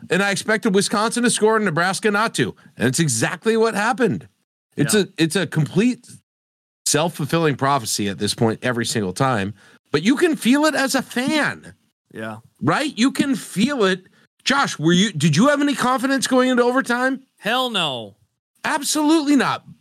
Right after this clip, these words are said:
Speaker 2: Hell no.
Speaker 1: Right? But it's a new, it's a new team. It's not Scott Frost. Why didn't you have,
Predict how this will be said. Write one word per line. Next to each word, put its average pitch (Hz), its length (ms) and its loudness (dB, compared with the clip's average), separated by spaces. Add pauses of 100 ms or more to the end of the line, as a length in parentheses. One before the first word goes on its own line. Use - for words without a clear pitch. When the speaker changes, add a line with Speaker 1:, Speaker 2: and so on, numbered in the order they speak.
(140)
Speaker 2:
Hell 208 160 -2
no. 170 160 -4
Speaker 1:
Right? 202 340 0
But 220 160 2
it's 277 160 -2
a 311 60 2
new, 311 380 4 (260)
it's 202 200 0
a 285 80 2
new 311 220 4
team. 311 440 2
It's 233 180 0
not 254 300 0
Scott 247 400 -2
Frost. 277 440 -2
Why 175 200 2
didn't 214 220 -8
you 220 100 -2
have, 208 240 0